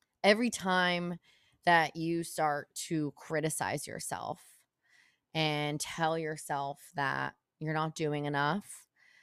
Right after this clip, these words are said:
I want you to think about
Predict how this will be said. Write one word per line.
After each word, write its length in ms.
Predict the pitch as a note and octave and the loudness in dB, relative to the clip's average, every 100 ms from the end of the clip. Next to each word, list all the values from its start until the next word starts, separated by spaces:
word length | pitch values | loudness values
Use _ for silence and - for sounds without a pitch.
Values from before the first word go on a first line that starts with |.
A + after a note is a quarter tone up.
| _ _ - | _ _ 2
I 120 | E3+ | 4
want 400 | E3 E3+ E3+ - | 6 2 0 -2
you 680 | F3 E3+ E3+ E3 E3 E3+ - _ - - | -2 0 0 0 -2 -6 -10 _ -14 -6
to 500 | F3 D#3+ D3+ D3+ - _ _ _ _ _ _ - _ | -2 -2 -2 -4 -8 _ _ _ _ _ _ -20 _
think 260 | G3 G3 G#3 | 4 6 4
about 720 | G#3 F3 E3 D#3+ D#3+ D#3 - | 6 8 10 8 6 2 -2